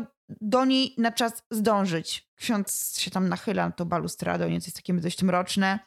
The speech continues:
E, błyska światło przez witraże. To też musi być wspaniałe. Oczywiście jest to obraz katedry, którą, e, która znajduje się w Pradze, która jest monumentalna, zachwycająca, jeżeli chodzi o, e, wszystkie dzieła, e, w niej.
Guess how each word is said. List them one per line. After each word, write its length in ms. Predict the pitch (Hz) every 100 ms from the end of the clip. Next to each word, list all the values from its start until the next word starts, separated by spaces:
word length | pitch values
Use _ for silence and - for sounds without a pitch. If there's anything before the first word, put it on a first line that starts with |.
| _ - - -
E, 300 | 196 170 170
błyska 460 | 185 190 185 196 185
światło 400 | - 190 196 185
przez 220 | 190 175
witraże. 640 | 180 - 180 180 180 185 - -
To 100 | -
też 160 | 196 202
musi 200 | 196 196
być 120 | 190
wspaniałe. 720 | - - - 196 190 175 165 - -
Oczywiście 320 | 240 262 - 269
jest 160 | 285
to 80 | 262
obraz 220 | 247 254
katedry, 400 | - 294 233 247
którą, 440 | - 254 233 233 233
e, 400 | 233 233 - 233
która 200 | 254 226
znajduje 400 | 233 220 233 226
się 160 | 233 220
w 100 | -
Pradze, 520 | 285 214 170 175 - - - -
która 200 | 220 208
jest 220 | 208 -
monumentalna, 1080 | 233 226 226 220 - 226 202 185 175 175 180 - - - - - - _ _ _ _ 208
zachwycająca, 1040 | 254 - 254 269 240 240 226 208 196 175
jeżeli 320 | 175 190 175
chodzi 280 | 202 185 196
o, 280 | 127 190 180 - 196
e, 140 | 190
wszystkie 260 | - - 190
dzieła, 500 | 196 175 170 190 220 _ _ _ _ _
e, 240 | - 185
w 60 | 175
niej. 240 | 190 214